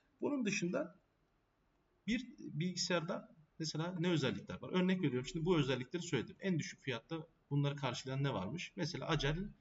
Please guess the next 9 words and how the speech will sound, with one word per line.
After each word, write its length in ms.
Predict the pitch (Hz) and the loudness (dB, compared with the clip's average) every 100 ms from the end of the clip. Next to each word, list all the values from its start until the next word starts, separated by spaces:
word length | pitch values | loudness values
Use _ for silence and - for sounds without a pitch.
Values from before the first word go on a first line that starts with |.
| - _ 175 | -20 _ 0
Nitro 260 | 185 185 | 0 0
serisi 420 | - 101 - - 85 | -2 -2 -4 -8 -8
varmış. 340 | 82 139 - | -8 -8 -4
Bu 140 | 131 | -2
özelliklerin 440 | 98 98 87 - 92 | 0 -2 -6 -10 -8
hepsi 280 | 113 110 - | -6 -6 -10
olan. 220 | 80 196 _ _ _ _ _ _ _ _ - | -10 -10 _ _ _ _ _ _ _ _ -8
Açıyorum. 480 | - - 185 143 - _ _ _ _ _ _ _ - | -6 0 0 -2 -8 _ _ _ _ _ _ _ -8
Şimdi 460 | 240 233 247 247 | -2 0 -2 -4